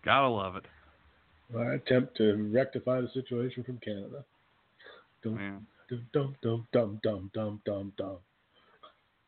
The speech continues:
Speaker 1: <laughs> That's about it. Let's see
Speaker 2: Yeah,
Speaker 1: when it
Speaker 2: well, what
Speaker 1: starts
Speaker 2: can you
Speaker 1: playing
Speaker 2: do?
Speaker 1: again. Well, when it starts playing again, it'll be fun because, uh, it'll repeat itself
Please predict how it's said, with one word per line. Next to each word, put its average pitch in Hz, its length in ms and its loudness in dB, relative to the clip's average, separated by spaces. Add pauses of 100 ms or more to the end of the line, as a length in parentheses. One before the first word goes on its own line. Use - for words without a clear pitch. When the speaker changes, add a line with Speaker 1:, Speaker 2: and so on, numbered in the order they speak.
(1300)
Speaker 1:
<laughs> - 120 -8 (720)
That's - 140 4 (100)
about 113 340 4
it. 95 200 -2 (1000)
Let's 135 160 2
see 110 60 0
Speaker 2:
Yeah, 175 160 8
Speaker 1:
when - 120 6
it 143 40 4
Speaker 2:
well, - 20 6
what 143 80 6
Speaker 1:
starts 143 180 6
Speaker 2:
can 139 120 0
you 143 60 0
Speaker 1:
playing 143 200 4
Speaker 2:
do? 123 80 -4
Speaker 1:
again. 127 280 -4 (600)
Well, 160 200 4
when 156 140 4
it 147 100 -2
starts 175 300 4
playing 175 260 2
again, 160 260 -2
it'll 139 160 -4
be 131 140 -2
fun 135 400 -2
because, 120 540 -2
uh, 117 340 0
it'll 120 140 -4
repeat 143 360 2
itself 117 420 -2